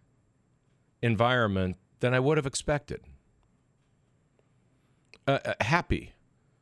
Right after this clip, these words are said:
optimistic, looking forward.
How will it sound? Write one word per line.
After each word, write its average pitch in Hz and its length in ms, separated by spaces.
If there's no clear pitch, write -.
optimistic, 147 800
looking 156 300
forward. 120 560